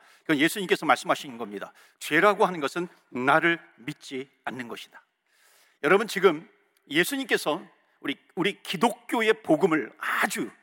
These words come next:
매우 심플하게 정리를 해버리신 겁니다. 그러니까 죄라고 하는 것은 뭐냐면 "나를 믿지 않는 것이다. 죄라고 하는 것은 예수를 믿지 않는 것이다." 하는 겁니다. 믿지 않는다라고 하는 것은, 어, 한자로 말하면 불신이 되는 거죠. 불신.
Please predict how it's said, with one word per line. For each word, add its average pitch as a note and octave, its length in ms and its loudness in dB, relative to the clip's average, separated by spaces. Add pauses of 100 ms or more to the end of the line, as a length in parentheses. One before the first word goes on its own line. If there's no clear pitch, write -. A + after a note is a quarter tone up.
매우 D#3+ 360 2
심플하게 F#3+ 840 -2 (300)
정리를 D#3+ 460 -6
해버리신 G#3 340 -4
겁니다. G2 400 -16 (260)
그러니까 F#3+ 120 2
죄라고 G3+ 420 8
하는 G#3+ 140 4
것은 F#3+ 180 -2
뭐냐면 D3+ 340 0 (220)
"나를 D#3+ 320 6
믿지 G#3+ 240 -4
않는 F#3 160 -2
것이다. - 400 -4 (460)
죄라고 A3+ 460 6
하는 G3+ 120 2
것은 F3+ 240 -2 (220)
예수를 A3+ 480 0
믿지 A3+ 260 -6
않는 F3 200 -4
것이다." G3 420 -2
하는 G#3 220 -10
겁니다. G#2+ 380 -14 (1400)
믿지 - 280 -4
않는다라고 F#3 460 2
하는 B2 140 -2
것은, C#3 280 -8 (100)
어, G#2 440 -8
한자로 E3+ 380 -4
말하면 A2 380 -4
불신이 E3 500 -8
되는 G#2+ 220 -14
거죠. - 280 -14 (360)
불신. - 420 -12